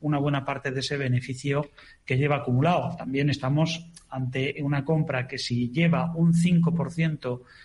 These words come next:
de, de rentabilidad es porque se ha hecho en niveles de ochenta y uno,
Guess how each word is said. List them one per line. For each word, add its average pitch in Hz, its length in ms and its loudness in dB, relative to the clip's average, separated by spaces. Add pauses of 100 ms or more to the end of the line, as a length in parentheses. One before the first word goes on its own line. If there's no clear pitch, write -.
(160)
de, 127 800 0
de 147 120 -2
rentabilidad 143 680 -2 (240)
es 131 80 -6
porque - 240 -2
se 135 140 -4
ha 135 40 -2
hecho 139 160 -2
en 165 80 6
niveles 147 380 0
de 139 240 -4
ochenta 120 420 -4
y 147 80 4
uno, 170 400 6